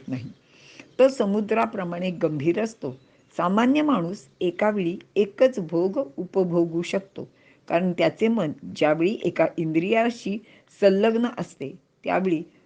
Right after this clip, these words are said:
दुसरा विषय ग्रहण करण्यास ते असमर्थ असते. पण ब्राह्मी स्थिती प्राप्त झालेला सर्व भोग एका वेळी ग्रहण करतो,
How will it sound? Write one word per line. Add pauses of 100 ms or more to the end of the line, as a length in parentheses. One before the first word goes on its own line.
(160)
दुसरा
विषय
ग्रहण
करण्यास (380)
ते (100)
असमर्थ
असते. (960)
पण
ब्राह्मी
स्थिती
प्राप्त
झालेला (240)
सर्व
भोग (380)
एका
वेळी (140)
ग्रहण
करतो,